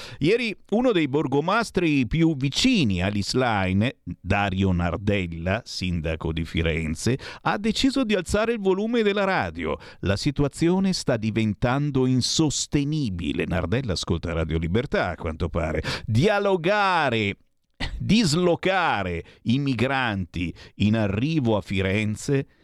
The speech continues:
è ormai impossibile. Dislocare i migranti in arrivo a Firenze è ormai impossibile.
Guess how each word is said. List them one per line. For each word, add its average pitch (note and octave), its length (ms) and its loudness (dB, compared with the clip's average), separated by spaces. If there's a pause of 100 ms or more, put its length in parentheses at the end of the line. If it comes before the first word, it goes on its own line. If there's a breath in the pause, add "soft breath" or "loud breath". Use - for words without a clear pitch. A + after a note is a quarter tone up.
(180)
è B2 220 4
ormai C3 600 2
impossibile. G2 1400 -2 (300 loud breath)
Dislocare G3+ 880 2
i F#3+ 120 0
migranti F#3 760 0
in F3+ 100 0
arrivo F#3+ 440 0
a E3+ 40 2
Firenze G#3 720 0
è G#3 240 2
ormai A#3 540 0
impossibile. F#3 1500 0